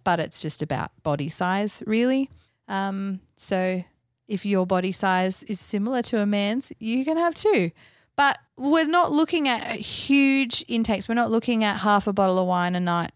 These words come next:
guys. We're looking at one, maybe two bottles, <laughs> two bottles, one, maybe two glasses of wine in an evening, and they're small standard drink size glasses. And I would also stand by just my general recommendation based on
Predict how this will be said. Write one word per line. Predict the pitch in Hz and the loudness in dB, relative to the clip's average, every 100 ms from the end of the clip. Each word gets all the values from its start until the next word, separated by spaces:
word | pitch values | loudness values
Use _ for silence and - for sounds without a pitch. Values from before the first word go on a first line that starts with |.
| _ - | _ -4
guys. | 170 160 165 - | -2 -2 -6 -6
We're | 190 | -4
looking | 185 185 180 190 185 | -2 -2 -6 -4 -4
at | 165 - _ - | -6 -10 _ -4
one, | 202 208 208 208 214 - _ | 2 4 4 0 -2 -8 _
maybe | - 185 185 | -6 -4 -2
two | - 226 220 | -2 0 2
bottles, | 202 196 196 202 - - | 0 0 -2 -8 -16 -8
<laughs> | 185 - - | -6 -6 -4
two | 208 180 | -2 -2
bottles, | - - - | -4 -10 -10
one, | 202 240 247 | 0 2 4
maybe | 247 233 | 2 0
two | 220 254 | 0 0
glasses | 240 240 233 240 226 | 4 6 6 4 0
of | 226 214 | 0 0
wine | 208 196 185 190 | 0 2 0 -2
in | 190 | -6
an | 190 185 | -6 -4
evening, | 190 190 180 | -4 -4 -4
and | 180 185 | -2 0
they're | 185 | -2
small | 180 - 226 233 226 226 | -2 -4 0 4 4 2
standard | - 196 190 190 | -2 -2 -2 -4
drink | - 87 - - | -4 -8 -8 -6
size | 196 175 180 | -2 -2 -2
glasses. | - 170 - - 180 185 - - - - | -2 0 0 0 -4 -4 -8 -20 -20 -4
And | 269 294 294 294 - | 0 2 0 -4 2
I | 269 294 277 - - | 4 4 2 -6 -10
would | 262 311 | -2 2
also | 359 392 427 | 4 4 4
stand | 359 - 285 254 | 2 2 2 4
by | 233 226 226 - | 4 2 -2 -6
just | 214 226 220 | -4 -2 0
my | 214 220 | 2 2
general | 220 214 208 196 | 2 0 -2 -2
recommendation | 196 208 196 190 190 - 196 | -4 -2 -2 0 -2 -2 -2
based | 190 185 196 | 0 0 -2
on | 185 | -2